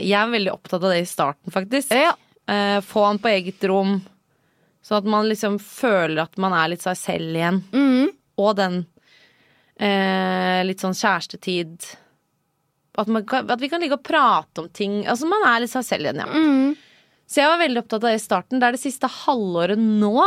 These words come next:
Speaker 1: hvor vi har begynt, eh, å legge han i vår seng, og det er rett og slett på grunn av, ja, jeg var litt uenig, da.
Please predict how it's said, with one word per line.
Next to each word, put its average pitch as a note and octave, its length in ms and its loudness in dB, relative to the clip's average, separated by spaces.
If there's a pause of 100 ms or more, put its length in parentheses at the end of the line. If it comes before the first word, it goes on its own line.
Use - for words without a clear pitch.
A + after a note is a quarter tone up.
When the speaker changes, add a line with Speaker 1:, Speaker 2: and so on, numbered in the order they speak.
(180)
Speaker 1:
hvor B3 240 0
vi B3+ 80 2
har C4 140 2
begynt, G3+ 640 -4 (100)
eh, G3+ 1400 2 (340)
å G#3 160 0
legge F#3+ 380 0
han F#3+ 240 2
i G#3 80 0
vår F#3+ 420 0
seng, A#3+ 420 -2
og G#3+ 200 -6
det G3 160 2
er C4 160 4
rett G3 180 -8
og A3+ 80 -2
slett G3 300 -6
på A3 180 -8
grunn E3+ 400 -4
av, G3 380 2 (720)
ja, G#3 120 4
jeg B3+ 320 2
var B3 160 2
litt A3 160 -6
uenig, F#3 320 0
da. G#3 140 0